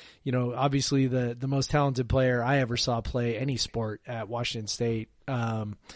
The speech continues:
you know, just incredible. Uh, and, and the development he made, you know, over his years at Wazoo and, and the player he made himself into in the N B A, man, he is, he has earned every bit of it.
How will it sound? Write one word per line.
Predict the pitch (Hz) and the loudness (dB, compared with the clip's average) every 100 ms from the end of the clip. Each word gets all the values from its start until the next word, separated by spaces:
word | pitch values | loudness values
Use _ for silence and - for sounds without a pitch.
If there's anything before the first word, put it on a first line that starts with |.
| - - - | -20 -20 -4
you | 127 | 0
know, | |
just | 117 120 | 2 2
incredible. | 131 107 135 120 113 107 104 - - - - - | 0 2 2 2 0 0 -4 -14 -20 -20 -20 -6
Uh, | 120 113 107 107 107 151 - | -2 -2 -2 -4 -6 -10 0
and, | 151 | 2
and | 151 160 | 4 4
the | 160 | 6
development | 143 165 208 175 160 | 10 12 12 12 8
he | 135 147 | 8 8
made, | 151 147 143 131 120 - _ _ _ _ _ _ - | 10 12 10 6 0 -10 _ _ _ _ _ _ -4
you | 165 | 2
know, | 143 | 4
over | 135 127 | 6 6
his | 127 | 4
years | 123 135 123 | 6 4 4
at | |
Wazoo | 123 123 110 123 139 | 4 2 2 4 4
and, | 127 113 | 4 0
and | 117 120 | -4 -4
the | |
player | 113 127 127 | 4 6 6
he | |
made | 120 120 | 4 0
himself | 117 127 113 | 0 0 0
into | 120 110 120 | -2 -2 -2
in | |
the | 117 | 0
N | 113 | 0
B | 113 110 | 0 2
A, | 113 | 2
man, | 110 110 | 0 -2
he | 123 | 0
is, | 131 107 - | 2 0 -4
he | 131 160 | 4 6
has | 151 | 6
earned | 156 151 143 | 6 4 4
every | 139 135 | 4 2
bit | 127 127 | 2 2
of | 123 | 2
it. | 123 - | -2 -4